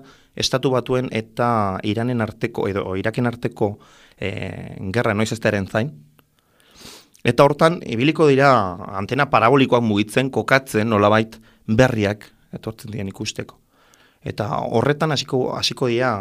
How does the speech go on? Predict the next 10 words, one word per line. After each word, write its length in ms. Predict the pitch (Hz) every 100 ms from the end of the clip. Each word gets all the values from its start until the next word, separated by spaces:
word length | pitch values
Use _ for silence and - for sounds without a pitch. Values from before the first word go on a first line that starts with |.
| 92 -
ba, 160 | 104 107
bueno, 220 | 120 131
nolabait 380 | 113 101 107 110
pertsoniak 500 | 110 - 127 123 117
agertzen, 420 | 113 135 - 147 - - 113
bertan 300 | 123 131 117
pertsonaia 440 | - - 135 123
nagusia 300 | 113 131 113
aurkituko 340 | 98 120 107 101
dugu, 200 | 104